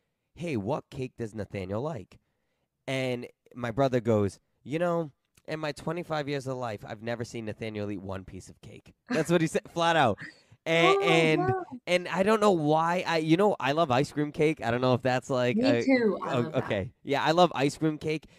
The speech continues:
Speaker 1: and I do love cakes, but I have to be in the mood for it. That's what it
Speaker 2: Yeah.
Speaker 1: is. And funny enough, when <laughs> I'm at a birthday party or weddings, or you would think I'd be in the mood for a cake, but I'm not in the mood for
Speaker 2: <laughs>
Speaker 1: cake at
Speaker 2: You're
Speaker 1: that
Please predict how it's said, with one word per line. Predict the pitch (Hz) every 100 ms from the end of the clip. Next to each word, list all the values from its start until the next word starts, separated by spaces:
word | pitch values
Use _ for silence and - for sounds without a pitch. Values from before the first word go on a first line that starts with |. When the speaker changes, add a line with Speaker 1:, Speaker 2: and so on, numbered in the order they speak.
| _ -
Speaker 1:
and | 143
I | 143
do | 139 139 196
love | 170 127 135 127 -
cakes, | 123 139 -
but | - -
I |
have | - 147
to | 151
be | 139
in | 123
the |
mood | 98 92 113 156 135
for | - 85
it. | 62 _ _ _ -
That's | 131 160
what | 165
it | 143 117
Speaker 2:
Yeah. | 135
Speaker 1:
is. | 92 101
And | 135 127 110 _ _ _ _ _ _ _ _
funny | - 156 180
enough, | 156 165 139 -
when | 131 123
<laughs> | -
I'm | 139
at | 123 143
a | 202
birthday | 113 143 143 120
party | - 117 117
or | 131 123 120 _ _ -
weddings, | 104 117 123 120 113
or | 107 - _ _ -
you | 190 170
would | 185 170
think | 226 202
I'd | 135
be | 147
in | 139
the |
mood | 131 147 127
for | 127
a |
cake, | 107 143
but | - 127
I'm | 110 110
not | 92 139 123
in | - 113
the |
mood | 117 127 185
for | 269
Speaker 2:
<laughs> |
Speaker 1:
cake | 254 170 -
at | 131
Speaker 2:
You're |
Speaker 1:
that | 254